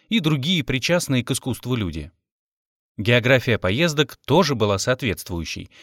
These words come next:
Профильные государственные учреждения, какие-то странные конторы, театры —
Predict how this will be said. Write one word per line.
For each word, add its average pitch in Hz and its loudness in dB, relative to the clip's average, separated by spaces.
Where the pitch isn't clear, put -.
Профильные 156 4
государственные 117 2
учреждения, 113 -2
какие-то 110 0
странные 101 4
конторы, 110 -2
театры — 107 0